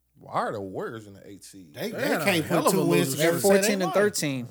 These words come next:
Speaker 4: They're
Speaker 3: They had a
Speaker 4: like,
Speaker 3: hell of a losing streak.
Speaker 4: what is it? Hold on, they're ba-, they're horrible on the road.
Speaker 2: The Warriors be
Speaker 4: So
Speaker 2: playing
Speaker 4: home, they're
Speaker 2: road
Speaker 4: twelve and
Speaker 2: games with no starters.
Speaker 4: They're
Speaker 2: Like,
Speaker 4: twelve
Speaker 2: that's
Speaker 4: and
Speaker 2: crazy.
Speaker 4: two, <clears throat> twelve and two at home and two and eleven on the road.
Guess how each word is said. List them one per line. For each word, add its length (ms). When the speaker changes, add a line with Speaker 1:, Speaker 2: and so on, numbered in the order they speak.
Speaker 4:
They're 120
Speaker 3:
They 40
had 0
a 80
Speaker 4:
like, 140
Speaker 3:
hell 140
of 80
a 120
losing 220
streak. 340
Speaker 4:
what 160
is 160
it? 80
Hold 140
on, 180
they're 140
ba-, 240
they're 160
horrible 380
on 100
the 80
road. 380
Speaker 2:
The 100
Warriors 420
be 140
Speaker 4:
So 80
Speaker 2:
playing 100
Speaker 4:
home, 180
they're 100
Speaker 2:
road 100
Speaker 4:
twelve 220
and 100
Speaker 2:
games 120
with 220
no 160
starters. 600
Speaker 4:
They're 100
Speaker 2:
Like, 80
Speaker 4:
twelve 220
Speaker 2:
that's 200
Speaker 4:
and 300
Speaker 2:
crazy. 140
Speaker 4:
two, 120
<clears throat> 40
twelve 240
and 80
two 180
at 80
home 320
and 260
two 140
and 80
eleven 340
on 120
the 60
road. 280